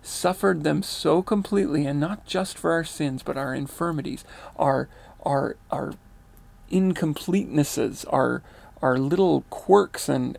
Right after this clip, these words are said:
everything that holds us back from our potential. He suffered for all of that. And I say suffered for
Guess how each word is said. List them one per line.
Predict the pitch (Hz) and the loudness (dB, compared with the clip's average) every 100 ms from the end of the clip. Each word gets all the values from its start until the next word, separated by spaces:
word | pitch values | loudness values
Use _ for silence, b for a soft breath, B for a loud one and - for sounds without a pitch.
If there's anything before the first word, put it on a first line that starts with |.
| - - | -12 -2
everything | 202 180 196 170 170 165 156 | -2 2 2 2 2 2 2
that | 135 | 0
holds | - - 175 160 | 0 0 0 2
us | 143 | -2
back | - 135 131 - B B | 0 0 0 -8 B B
from | - 139 | -4 0
our | 135 139 | 0 0
potential. | - - 143 - - | -2 -2 -4 -6 -8
He | - 185 | -4 -4
suffered | - - 165 156 151 | -4 -6 -6 -6 -6
for | - 156 - - | -4 -4 -6 -4
all | 156 147 | -2 -2
of | - | -4
that. | - - - B B B B - | -8 -12 -16 B B B B 0
And | 139 | 0
I | |
say | 139 202 214 | 2 2 0
suffered | - 110 - 147 135 | 2 0 2 -2 -2
for | - 143 151 | -4 -4 -4